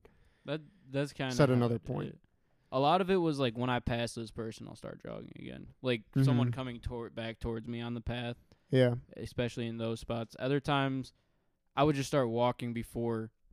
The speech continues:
Speaker 1: water stands 'cause I was like, "All right, I'll just slow
Speaker 2: Mm-hmm.
Speaker 1: down to get there, take a second to breathe, and then get some water, and then keep going." But
Speaker 2: That water and
Speaker 1: Yeah.
Speaker 2: Gatorade came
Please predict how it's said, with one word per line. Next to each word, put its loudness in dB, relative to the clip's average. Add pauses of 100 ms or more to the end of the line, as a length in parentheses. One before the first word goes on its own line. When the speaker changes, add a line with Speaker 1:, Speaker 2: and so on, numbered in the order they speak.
(200)
Speaker 1:
water 0
stands -8
'cause -10
I -6
was -8
like, -12
"All -8
right, -10
I'll -10
just -6
slow -2
Speaker 2:
Mm-hmm. -4
Speaker 1:
down -8
to -10
get -10
there, -8
take -10
a -10
second -12
to -14
breathe, -6
and -10
then -12
get -12
some -10
water, -6
and -10
then -12 (340)
keep -8
going." -4 (960)
But 2 (640)
Speaker 2:
That 2
water 2
and 0
Speaker 1:
Yeah. 0
Speaker 2:
Gatorade -2
came -6